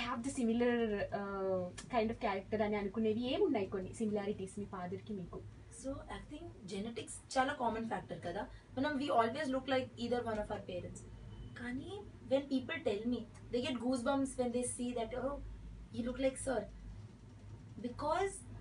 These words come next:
Speaker 2: ఇంత మహా-, ఇంత, uh, uh, what is a great person,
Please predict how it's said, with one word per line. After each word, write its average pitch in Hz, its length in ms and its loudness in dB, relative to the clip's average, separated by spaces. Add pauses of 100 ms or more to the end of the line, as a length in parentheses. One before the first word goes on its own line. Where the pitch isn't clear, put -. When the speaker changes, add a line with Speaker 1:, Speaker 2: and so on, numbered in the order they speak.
(600)
Speaker 2:
ఇంత 277 180 0 (300)
మహా-, 233 400 2 (720)
ఇంత, 247 140 0 (600)
uh, 190 140 -2 (1200)
uh, 190 200 4 (120)
what 208 160 0
is 233 140 -6
a 214 100 -2
great 269 240 4 (100)
person, 214 360 2